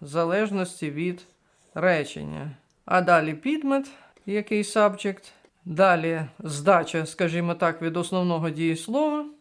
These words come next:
Тут буде третя форма дієслова, being буде стояти, якщо це continuous. Ну, а далі решта слів.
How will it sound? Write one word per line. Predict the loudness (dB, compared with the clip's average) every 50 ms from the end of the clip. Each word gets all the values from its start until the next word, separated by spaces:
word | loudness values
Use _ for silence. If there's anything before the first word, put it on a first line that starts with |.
| _ _ _
Тут | -10 -10 -8
буде | -6 -6 -6 -4 -4 -2
третя | -2 -2 -2 -2 -4 -8
форма | -8 -6 -6 -6 -6 -6 -6
дієслова, | -6 -6 -6 -6 -6 -4 -2 0 2 2 2 2 2 2 2 2
being | 0 0 0 0 0 0 0 2 2 0 0 0
буде | -2 -4 -4 -4 -4
стояти, | -6 -4 -2 0 2 4 2 2 2 0
якщо | -6 -6 -6 -8 -8
це | -6 -6
continuous. | -6 -4 -4 -4 -4 -6 -6 -6 -6 -6 -6 -8 -10 -12 -14 -18 _ _ _ _ _ _ _ -8
Ну, | -4 0
а | 0 0 2
далі | 2 2 2 2 2 0 -2 -2 -4 -8 -12 _ -10
решта | -6 -2 -2 -2 -4 -4 -8 -10 -10
слів. | -10 -12 -14 -14 -14 -14